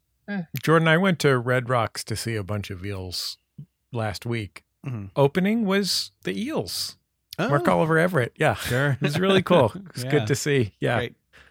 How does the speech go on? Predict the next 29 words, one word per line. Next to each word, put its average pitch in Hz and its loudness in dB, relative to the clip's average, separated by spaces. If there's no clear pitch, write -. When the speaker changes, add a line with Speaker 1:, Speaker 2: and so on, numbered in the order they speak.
Speaker 2:
Great 151 4
band. 113 4
Speaker 3:
Great 117 -4
bill. 139 0
Speaker 2:
Underappreciated. 95 -4
Speaker 3:
Yeah, 123 -2
yeah. 107 -6
Speaker 2:
Yeah. - -8
Steve - 0
Perry 143 4
from 139 -2
Journey 147 4
was 98 -4
singing 95 -2
with 90 -8
them 90 -10
for - -10
a 92 -8
while. 92 -12
Speaker 3:
Really? 220 2
<laughs> 202 0
Speaker 2:
Yeah. 220 6
Isn't 196 0
that 277 2
wild? 143 4
That's - 4
a 240 6
real 185 8
thing. 139 2